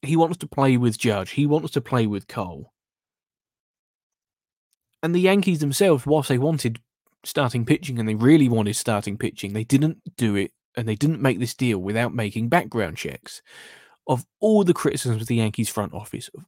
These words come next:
all the criticism of Hal Steinbrenner, of Brian Cashman, they are not going to okay this deal if they haven't done their background checks on the guy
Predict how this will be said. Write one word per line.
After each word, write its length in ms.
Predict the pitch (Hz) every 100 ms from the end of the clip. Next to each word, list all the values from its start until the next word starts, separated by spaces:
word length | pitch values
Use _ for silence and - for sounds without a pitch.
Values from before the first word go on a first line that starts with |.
| _
all 200 | 202 208
the 80 | 170
criticism 480 | - 139 135 123 117
of 60 |
Hal 220 | 113 113
Steinbrenner, 600 | 107 - 107 98 92 90
of 100 | 98
Brian 260 | - 110 98
Cashman, 500 | - 92 - - - _ _ _ _ -
they 120 | 147
are 100 | 185
not 300 | 160 151 -
going 160 | 131 117
to 160 | -
okay 340 | 131 127 120 113
this 180 | 104
deal 220 | - 117 98
if 80 |
they 80 | -
haven't 300 | 107 123 190
done 100 | 208
their 100 | 170
background 440 | 135 135 - 107 101
checks 240 | - -
on 100 | 101
the 60 | 98
guy 380 | 98 90 87